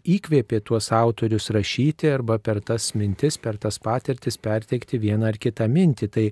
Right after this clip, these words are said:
tas Šventos Dvasios dalyvavimas ir jos kvietimas ir norėjimas, kad ta pati Dvasia mus vestų, kuri leido,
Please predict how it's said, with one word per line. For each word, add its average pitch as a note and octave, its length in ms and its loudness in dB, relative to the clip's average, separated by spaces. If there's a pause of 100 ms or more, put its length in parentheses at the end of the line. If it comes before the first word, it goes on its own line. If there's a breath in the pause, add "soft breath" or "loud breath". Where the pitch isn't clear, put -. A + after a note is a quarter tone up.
(460 loud breath)
tas - 240 0
Šventos A2+ 460 2
Dvasios A#2+ 580 2
dalyvavimas A2+ 1080 2 (100)
ir A2+ 360 -2 (120)
jos A2 240 0
kvietimas D3+ 760 0
ir A2+ 220 2 (440 loud breath)
norėjimas, C3+ 680 4
kad - 300 -6 (220)
ta A2+ 120 -2
pati A2+ 380 0
Dvasia D3 420 4
mus B2+ 240 0
vestų, B2+ 480 2
kuri A#2 300 2 (280)
leido, A#2+ 560 4